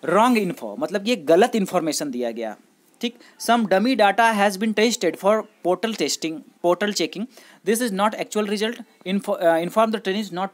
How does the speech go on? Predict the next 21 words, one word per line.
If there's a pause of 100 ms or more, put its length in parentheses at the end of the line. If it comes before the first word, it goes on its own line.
to
spread
rumors। (240)
कहा
जा
रहा
है, (220)
ये
प्रिंसिपल
को,
जित-,
जो
भी
आईटीआईज़
हैं,
उनके
प्रिंसिपल
को
लिखा
गया
है